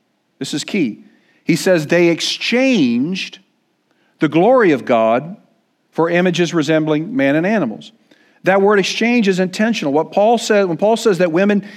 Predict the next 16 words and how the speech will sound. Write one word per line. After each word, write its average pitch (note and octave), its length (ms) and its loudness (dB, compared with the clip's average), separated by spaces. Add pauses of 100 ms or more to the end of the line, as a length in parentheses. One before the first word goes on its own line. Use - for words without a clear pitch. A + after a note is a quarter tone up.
(140)
exchanged F3+ 1160 0
natural G3+ 500 0
relations E3 500 0
for C#3 280 -2
unnatural E3+ 640 0
ones, G#2+ 440 -6 (380)
Paul A#3 220 2
is F3+ 120 -2
making A#3 460 2
the G#3 80 2
connection F#3 540 -2
between D3+ 400 -2
two B3+ 480 0 (320)
expressions D#3+ 1300 -2 (760)
of D3 120 0
idolatry. C#3 800 0